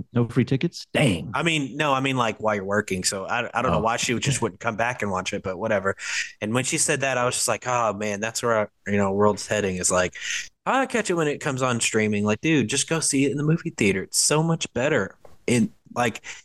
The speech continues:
Speaker 2: even if you have a good sound system, which I do, I have a pretty good sound system, but I still would rather go see it in the freaking movie theater. I know we've talked about this a thousand times.
Speaker 1: Yeah,
Speaker 2: But
Speaker 1: the
Speaker 2: it's
Speaker 1: movie
Speaker 2: just
Speaker 1: theater
Speaker 2: like,
Speaker 1: experience is
Speaker 2: it's
Speaker 1: totally
Speaker 2: just the,
Speaker 1: different.
Speaker 2: the experience. It's the whole thing.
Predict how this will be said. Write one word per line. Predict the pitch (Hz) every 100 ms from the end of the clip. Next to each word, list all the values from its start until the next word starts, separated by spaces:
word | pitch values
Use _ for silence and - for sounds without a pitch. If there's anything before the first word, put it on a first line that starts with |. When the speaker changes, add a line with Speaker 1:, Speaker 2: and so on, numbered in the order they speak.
| -
Speaker 2:
even | 170 208
if | 202
you | 180
have | 165 147
a |
good | 131 139 135
sound | 131 117 127
system, | 135 - 143
which | 139
I | 170
do, | 160 113 104
I | 123
have | 143
a | 135
pretty | 135
good | 113
sound | - 104 -
system, | - 101 101 - - - - - - _ _
but | 135
I | 147
still | 143 - 143 160 156 143 - -
would | 117 107
rather | 107 127 135 135
go | 107
see | 104 - 98
it |
in | 104
the | 110
freaking | - - 95 113
movie | 123 160 139
theater. | - - 95 - -
I | 110
know | 131 139
we've | 117
talked | - 127 104
about | 98
this | 95 - - - - - -
a |
thousand | 113 - 214 127 117 98 90
times. | 92 87 87 - - - - - -
Speaker 1:
Yeah, | 90 90
Speaker 2:
But | 110 104
Speaker 1:
the | 104
Speaker 2:
it's | 101
Speaker 1:
movie | 101
Speaker 2:
just | -
Speaker 1:
theater | 104 120
Speaker 2:
like, | 87
Speaker 1:
experience | - 95 90 -
is | 90
Speaker 2:
it's | -
Speaker 1:
totally | 117 95
Speaker 2:
just | 90 87
the, |
Speaker 1:
different. | 139 - -
Speaker 2:
the | 131 135
experience. | 135 - 143 127 - -
It's | 92
the | -
whole | 110 107
thing. | 113 117